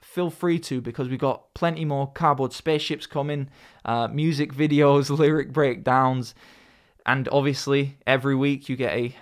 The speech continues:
new, brand spanking new episode of the Pages of My Diary podcast with my beautiful face in it. So what is not to like? What is there a reason not to hit the subscribe button? I don't think so.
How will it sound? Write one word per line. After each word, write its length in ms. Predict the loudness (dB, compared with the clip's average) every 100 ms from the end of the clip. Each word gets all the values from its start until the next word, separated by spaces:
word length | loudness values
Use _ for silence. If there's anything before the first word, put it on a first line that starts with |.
| _
new, 460 | -6 0 0 0 -4 _ -2
brand 280 | 4 4 2
spanking 440 | -2 -4 -2 -2
new 280 | 0 -2 -4 -6
episode 580 | -6 -6 -4 -2 -2 -2
of 140 | -6 -6
the 100 | -8
Pages 340 | -4 -4 -2
of 60 | -2
My 140 | -2
Diary 340 | -2 -2 -2 -2
podcast 680 | 0 -2 0 -2 -2 -6 -18 _ _ _ -4
with 200 | 0 0
my 220 | 2 2
beautiful 480 | 2 0 -2 -2 -6
face 460 | -4 -2 -2 -2 -6
in 160 | -8 -6
it. 180 | -6 -8
So 200 | -2 -2
what 260 | 0 0
is 140 | 0 -2
not 200 | -4 -4
to 80 | -6
like? 360 | -2 -2 -4 -8 -14
What 340 | -2 -2 0
is 200 | -2 -4
there 280 | -2 0 0 -2
a 80 |
reason 540 | -2 -2 -2 -2 -4 -6
not 280 | -6 -2 -4
to 80 | -4
hit 200 | -10 -8
the 80 | -8
subscribe 560 | -10 -12 -4 -2 -2 -2
button? 340 | -4 -4 -6 -12 _ _ _ -20 -8
I 120 | -2 0
don't 220 | -2 -6
think 220 | -10 -10
so. 300 | -8 -8 -8